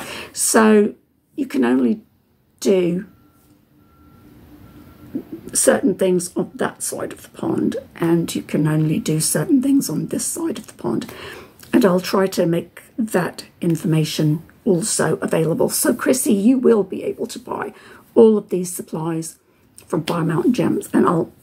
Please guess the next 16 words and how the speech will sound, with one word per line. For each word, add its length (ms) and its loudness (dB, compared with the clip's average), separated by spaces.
put 180 -6
the 100 -4
link 400 -2
down 260 0
there. 260 -6
But 520 0
for 120 -2
the 220 0
rest 340 2
of 100 -14
my 120 0
friends 400 -2
who 140 -2
are 200 -2
over 300 0
here, 520 -2